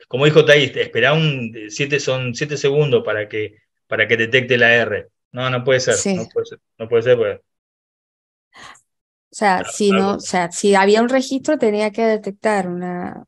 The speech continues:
Speaker 2: una
Speaker 1: Sí.
Speaker 2: frecuencia cardíaca, pero hay que esper-, esperar por lo menos seis, seis, siete segundos para
Speaker 1: Si
Speaker 2: que
Speaker 1: no,
Speaker 2: pueda
Speaker 1: claro, y si no, si te
Speaker 2: para que
Speaker 1: pasaba
Speaker 2: se
Speaker 1: eso, era porque el selector de sensibilidad que te dije no estaba bien seteado, estaba puesto muy a la derecha, eh, no sé si está,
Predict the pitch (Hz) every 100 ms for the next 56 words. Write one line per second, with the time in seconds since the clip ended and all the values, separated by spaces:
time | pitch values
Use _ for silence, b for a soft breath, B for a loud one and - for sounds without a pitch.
0 | _ - - 180 - 202 190 208 226 254
1 | 262 262 262 214 196 196 214 202 202 190
2 | 196 - 202 196 202 233 208 202 214 -
3 | 214 208 208 - 208 214 208 208 202 202
4 | 208 196 190 233 202 185 - 160 185 180
5 | 180 123 101 98 _ 131 131 139 151 160
6 | - 139 185 131 156 156 151 190 185 147
7 | 147 151 131 123 127 123 - 127 127 185
8 | 180 117 113 113 113 123 117 123 120 139
9 | 143 104 107 123 139 - 120 120 b _
10 | 127 143 151 156 151 139 139 127 131 135
11 | 107 98 120 117 - 123 - 117 120 113
12 | 110 110 143 143 127 - 117 110 107 98
13 | - _ - 101 98 98 107 113 117 110
14 | 131 127